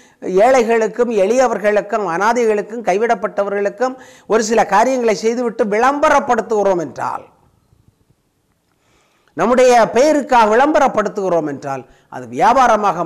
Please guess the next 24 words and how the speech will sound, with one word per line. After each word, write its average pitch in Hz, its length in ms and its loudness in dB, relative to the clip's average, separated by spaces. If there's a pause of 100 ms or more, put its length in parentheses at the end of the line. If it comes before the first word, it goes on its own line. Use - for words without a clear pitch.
மாறிவிடுகிறது 143 680 -6
என்று 127 220 -16
நமக்கு 127 360 -16
நன்றாக 110 360 -18
தெரியும். - 360 -20
எனவே 202 180 -2 (360)
இந்த 170 120 -4 (100)
வியாபார 233 520 4 (200)
நோக்கினை, 165 440 -6 (100)
லாபத்திற்காக 190 640 -2 (140)
செய்கின்ற 165 300 -8
வியாபார 190 440 -2 (140)
நோக்கினை 170 340 -8 (500)
declutter 240 840 -2 (100)
பண்ண 156 200 -6 (100)
வேண்டும், - 340 -20 (640)
நீக்க 220 480 -2
வேண்டும், 113 440 -12 (280)
விலக்க 220 520 -2
வேண்டும், - 340 -18 (180)
ஒதுக்க 220 440 -4
வேண்டும் 165 360 -4
என்பதுதான் 208 480 2 (440)
இன்று 170 200 0